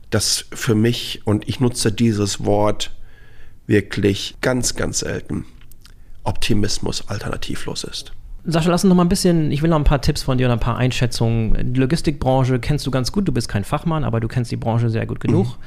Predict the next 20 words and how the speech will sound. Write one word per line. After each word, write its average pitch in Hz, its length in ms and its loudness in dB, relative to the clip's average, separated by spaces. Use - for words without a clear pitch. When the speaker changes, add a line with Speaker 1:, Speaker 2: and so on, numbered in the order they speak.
Speaker 1:
Mhm. - 60 -6
Speaker 2:
Äh, 117 300 0
du 117 100 0
hast 123 140 0
sie 120 80 0
angeschaut, 127 560 0
du 120 60 0
kennst 131 200 -2
es, 113 120 -6
siehst 127 160 -2
es - 40 -8
von 123 100 0
außen, 127 520 0
Daimler 123 240 0
hat 120 140 -4
viele 135 280 -2
Schnittstellen 120 480 -2
zur 117 120 2
Speaker 1:
Mhm. 110 80 6
Speaker 2:
Logistik. 101 440 0